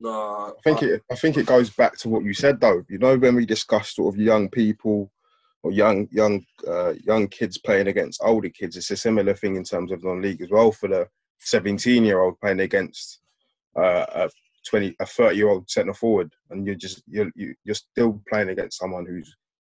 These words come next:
Speaker 2: got more experience than you, bigger than you, probably, possibly stronger than you, having to find different ways of, uh, winning your individual one v one battle against
Speaker 1: Mm-hmm.
Speaker 2: that player. Um,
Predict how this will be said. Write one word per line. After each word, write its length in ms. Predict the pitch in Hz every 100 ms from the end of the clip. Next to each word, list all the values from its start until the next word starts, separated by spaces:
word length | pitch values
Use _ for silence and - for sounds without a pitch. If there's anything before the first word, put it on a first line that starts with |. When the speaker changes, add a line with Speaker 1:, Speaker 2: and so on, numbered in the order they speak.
| -
Speaker 2:
got 80 | 107
more 160 | 131
experience 380 | - - 113 -
than 100 | 101
you, 100 | 107
bigger 240 | 113 104 98
than 120 | 95
you, 120 | 95 _ -
probably, 280 | 107 107 98 _ -
possibly 280 | 120 107 98
stronger 300 | - 110 98
than 140 | 92
you, 80 | 85
having 340 | 90 104 104 98
to 120 | 90
find 280 | - 101 98
different 380 | 104 - 82 95
ways 420 | 104 85 80 _ _ _ _ _ _ _ -
of, 280 | 95 87 85 -
uh, 160 | 95 92
winning 280 | 92 110 98
your 240 | 98 98
individual 500 | 98 104 98 101 98
one 160 | 101 98
v 80 | 95
one 180 | 104 98
battle 300 | 95 - 92
against 300 | 92 - -
Speaker 1:
Mm-hmm. 120 | -
Speaker 2:
that 60 | -
player. 280 | 107 98 - _ _ _ _ _ _ _
Um, 400 | 90 92 92 87